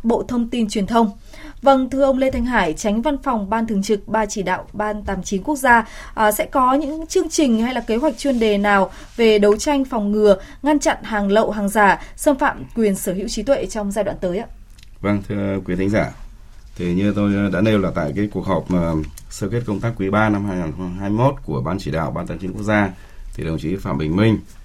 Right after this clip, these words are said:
Speaker 2: trưởng Ban chỉ đạo, thì cũng đã yêu cầu các bộ, ngành, địa phương, các lực lượng chức năng thực hiện có hiệu quả các cái chương trình, kế hoạch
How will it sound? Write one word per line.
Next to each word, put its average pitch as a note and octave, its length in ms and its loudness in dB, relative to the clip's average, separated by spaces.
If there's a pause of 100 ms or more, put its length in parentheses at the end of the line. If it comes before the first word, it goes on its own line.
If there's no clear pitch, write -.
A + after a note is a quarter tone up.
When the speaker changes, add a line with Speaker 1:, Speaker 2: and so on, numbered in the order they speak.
(360)
Speaker 2:
trưởng D2 220 -4
Ban G2 160 2
chỉ D#2+ 120 -2
đạo, F2+ 220 4 (440)
thì C2+ 120 -8
cũng F2+ 120 -4
đã G2+ 360 2
yêu G2 140 0
cầu E2+ 480 4
các F#2+ 120 -8
bộ, D#2 240 -4
ngành, D#2+ 240 -2 (380)
địa - 140 -4
phương, G2+ 380 4
các G#2 160 -8
lực E2+ 120 -2
lượng C#2+ 140 -6
chức G#2+ 140 -2
năng G#2 240 4 (360)
thực C#2+ 140 -10
hiện F2+ 200 2 (140)
có D#2+ 120 -4
hiệu A2 240 2
quả C#2+ 220 -4
các G2+ 100 -8
cái A2+ 100 -4
chương G#2 200 2
trình, F2+ 300 0 (100)
kế F2 120 -4
hoạch F#2+ 200 -2